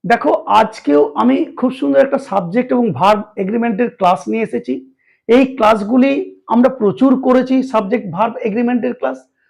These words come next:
তো চলো দেখি এটা আমরা কিভাবে করতে পারি। দেখো, আমি সেন্টেন্সটা লিখেছি, "My friends as well as I dash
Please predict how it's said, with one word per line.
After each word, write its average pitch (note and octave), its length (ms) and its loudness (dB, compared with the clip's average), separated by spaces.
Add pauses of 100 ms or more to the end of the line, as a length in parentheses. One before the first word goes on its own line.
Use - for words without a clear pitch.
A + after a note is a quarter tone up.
তো A#3 80 -2
চলো B3+ 260 2
দেখি G3+ 540 0 (300)
এটা B3+ 260 4
আমরা A#3+ 680 2 (140)
কিভাবে B3 520 4
করতে F#3 480 -2
পারি। C3 220 -4 (680)
দেখো, - 440 -2 (1040)
আমি D4+ 440 4
সেন্টেন্সটা C4 560 4
লিখেছি, C#4 640 2 (400)
"My A#3 340 4
friends B3+ 580 2 (760)
as G#3 280 4
well C4 280 4
as A3 120 0 (120)
I A3+ 380 4 (540)
dash F#3 460 4